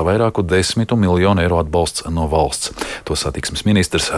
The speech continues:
Tāls Linkaits no konservatīvajiem solot aizstāvēt. Par situāciju kravu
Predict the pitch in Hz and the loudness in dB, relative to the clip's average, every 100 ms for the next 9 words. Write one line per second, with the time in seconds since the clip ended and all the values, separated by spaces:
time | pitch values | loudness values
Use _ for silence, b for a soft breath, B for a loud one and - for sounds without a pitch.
0 | 78 78 76 82 104 117 104 95 101 92 | 0 2 2 2 0 2 2 2 0 0
1 | 92 98 - 98 92 - 90 87 82 - | 2 2 2 2 0 0 2 2 0 -2
2 | 90 82 78 76 76 - - 73 69 71 | 0 0 0 0 -2 -2 -2 -2 -2 -4
3 | - B B B 117 135 127 113 110 101 | -6 B B B 0 0 2 2 2 2
4 | 113 104 | 2 2